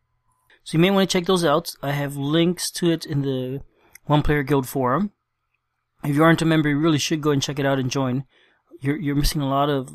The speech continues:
uh, interesting discussions on solitaire gaming, and just a lot of fun in general. If you haven't bought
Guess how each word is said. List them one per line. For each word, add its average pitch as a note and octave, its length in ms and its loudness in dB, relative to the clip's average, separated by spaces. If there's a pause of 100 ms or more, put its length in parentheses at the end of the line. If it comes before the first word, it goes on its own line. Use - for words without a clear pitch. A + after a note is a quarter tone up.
(140)
uh, C3 220 -6
interesting C3+ 760 -2
discussions C3+ 520 -4
on A#2+ 100 -4
solitaire A#2 360 -6
gaming, A2+ 380 -6 (680)
and - 80 -4
just D3 160 -8
a D3 40 -12
lot C#3+ 140 2
of B2 100 -4
fun C#3 180 -2
in B2 100 0
general. B2 440 -4 (920)
If D3 120 -4
you E3+ 100 6
haven't F3 160 6
bought D#3 240 4